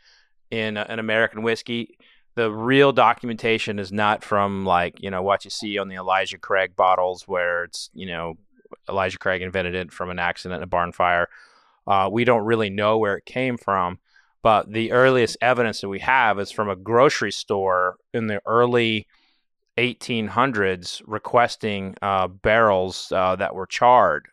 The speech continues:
uh, from a distiller. And it is an interesting, interesting, uh, look into, uh, how American whiskey progressed. That was how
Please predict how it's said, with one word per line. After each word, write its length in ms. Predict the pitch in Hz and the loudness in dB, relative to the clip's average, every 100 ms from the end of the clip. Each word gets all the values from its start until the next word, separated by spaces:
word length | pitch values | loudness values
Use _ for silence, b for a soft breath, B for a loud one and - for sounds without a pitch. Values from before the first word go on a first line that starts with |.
| _ | _
uh, 260 | 98 92 87 | -4 -2 -2
from 280 | - 101 92 | -2 -2 -2
a 60 | |
distiller. 520 | 90 - 143 143 73 - b b b b b b - | -8 -2 2 2 2 -6 b b b b b b 0
And 480 | 123 123 123 120 117 | 4 6 6 2 2
it 160 | 131 131 | 4 6
is 240 | 127 117 | 4 4
an 200 | 117 110 - - | 0 0 -6 0
interesting, 1200 | 143 156 - 143 123 110 - 110 104 101 101 98 _ _ _ | 2 2 2 6 6 4 2 -4 -2 -4 -6 -10 _ _ _
interesting, 1080 | 135 151 - 120 107 - - 107 101 98 95 - | -2 -2 2 4 4 2 -4 -4 -4 -6 -10 -6
uh, 460 | 101 101 95 95 92 - | -2 2 2 0 -2 -10
look 480 | 101 113 110 98 - | -2 4 4 2 -6
into, 760 | 107 101 95 - 101 98 95 95 _ _ _ _ _ 107 | -10 -10 -10 -8 -8 -8 -10 -12 _ _ _ _ _ 2
uh, 380 | 104 98 92 85 | 4 4 2 -2
how 540 | - 127 113 107 104 - _ | -4 2 4 4 2 -2 _
American 560 | 104 104 107 107 - 95 | -10 -2 0 0 -2 -6
whiskey 300 | 104 - 92 | -8 -8 -14
progressed. 640 | - 90 107 127 98 - | -14 -6 0 2 0 0
That 200 | 120 131 | 2 4
was 240 | 123 104 | 2 -2
how 500 | - - 127 131 113 | -6 -2 2 6 4